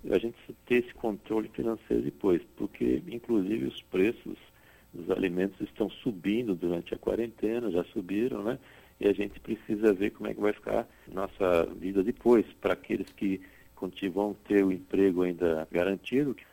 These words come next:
que já vai ser algo muito positivo, porque uma grande parte da, da população vai estar perdendo seus empregos, né?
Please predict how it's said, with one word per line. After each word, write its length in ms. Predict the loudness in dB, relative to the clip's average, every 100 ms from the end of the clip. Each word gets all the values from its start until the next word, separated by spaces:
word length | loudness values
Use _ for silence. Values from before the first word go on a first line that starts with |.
| _
que 80 | -4
já 160 | 0 2
vai 160 | 2 2
ser 120 | 2 6
algo 320 | 6 4 -2
muito 240 | -2 -6
positivo, 640 | -2 -2 -2 -8 -2 0 0
porque 420 | 0 0 2 2 0
uma 180 | -4 -2
grande 280 | 2 2 0
parte 440 | -4 -2 -2 -6
da, 140 | -8 -8 _ -12
da 100 | -8
população 520 | -6 -4 -6 -2 0
vai 120 | 2 0 -10 -12
estar 280 | -12 -4 -4
perdendo 580 | 2 2 4 4 2 0
seus 180 | -4 -4
empregos, 540 | -8 -2 0 0
né? 80 | -2